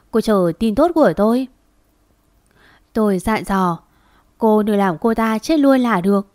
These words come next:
nhảy nhảy tay thôi." "Tôi biết rồi, cô chờ tin tôi." Tắt máy, tôi đột nhiên cảm thấy lo lắng cho Bảo Châu quá đỗi. Không biết cô ta có vượt qua nổi con trăng này hay không đây.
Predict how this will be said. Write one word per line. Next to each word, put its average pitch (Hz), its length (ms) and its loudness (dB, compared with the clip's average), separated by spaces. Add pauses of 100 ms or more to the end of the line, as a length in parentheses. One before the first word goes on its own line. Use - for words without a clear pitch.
(160)
nhảy 247 120 -2
nhảy 202 200 -2
tay 240 240 0
thôi." 254 320 0 (960)
"Tôi 214 120 -2
biết 285 160 2
rồi, 202 300 0 (180)
cô 302 100 -2
chờ 233 260 0
tin 233 200 0
tôi." 240 280 0 (1400)
Tắt 254 180 -2
máy, 208 380 -4 (240)
tôi 262 120 0
đột 190 200 2
nhiên 208 300 -2
cảm 202 200 -4
thấy 202 140 -2
lo 254 160 0
lắng 214 320 -2
cho 302 140 -2
Bảo 233 200 0
Châu 220 260 0
quá 196 260 -2
đỗi. 247 300 0 (360)
Không - 240 -6
biết 269 160 0
cô 220 140 0
ta 208 360 -2
có 202 160 -4
vượt 285 100 4
qua 294 180 0
nổi 214 280 2
con 226 220 -4
trăng 233 200 -6
này 185 300 -4
hay 220 220 -4
không 233 260 0
đây. 226 360 0